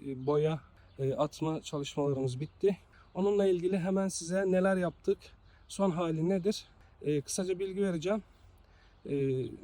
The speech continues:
ne kadar masraf yaptık? Bunu bir görgüsüzlük olarak lütfen algılamayın.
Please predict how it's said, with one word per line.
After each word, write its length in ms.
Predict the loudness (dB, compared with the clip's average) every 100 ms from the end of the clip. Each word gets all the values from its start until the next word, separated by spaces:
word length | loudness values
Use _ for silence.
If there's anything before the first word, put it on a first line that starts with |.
| -2
ne 100 | -2
kadar 300 | 0 0 2
masraf 460 | 2 0 -4 -2
yaptık? 280 | -2 -4 -8 -4
Bunu 200 | -2 -2
bir 60 |
görgüsüzlük 640 | 2 2 2 -2 -4 -6 -4
olarak 300 | -2 -2 -6 -8
lütfen 300 | -8 -4 0
algılamayın. 600 | 0 0 0 0 0